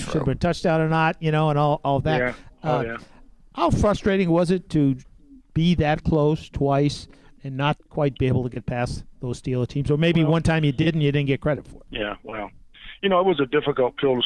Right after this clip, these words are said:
Speaker 2: swallow, but that's football, you know. In retrospect, the Steelers were a good foe,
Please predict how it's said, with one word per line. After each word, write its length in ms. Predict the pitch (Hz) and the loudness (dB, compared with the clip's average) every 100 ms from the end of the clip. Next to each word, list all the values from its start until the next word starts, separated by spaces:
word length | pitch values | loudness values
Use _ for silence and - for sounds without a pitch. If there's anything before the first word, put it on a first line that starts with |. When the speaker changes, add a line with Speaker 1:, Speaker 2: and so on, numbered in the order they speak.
| - | 0
Speaker 2:
swallow, 340 | 123 127 135 - _ - - - | 2 0 -2 -8 _ -20 -20 -14
but 100 | 110 | -2
that's 180 | 127 131 - | -2 -2 -2
football, 460 | 165 - 107 95 | -4 0 -2 -2
you 100 | 101 | -4
know. 220 | 107 120 127 - | -6 -6 -8 -10
In 160 | 110 113 | -4 -2
retrospect, 680 | 143 - 117 - 120 120 | -2 -2 -6 -2 -2 -2
the 80 | 107 98 | -6 -4
Steelers 300 | 139 147 139 | 0 0 0
were 220 | 120 117 113 - - - | 0 0 -2 -20 -20 -8
a 40 | 110 | -4
good 200 | 143 - | -2 -2
foe, 360 | 160 131 156 | 0 2 0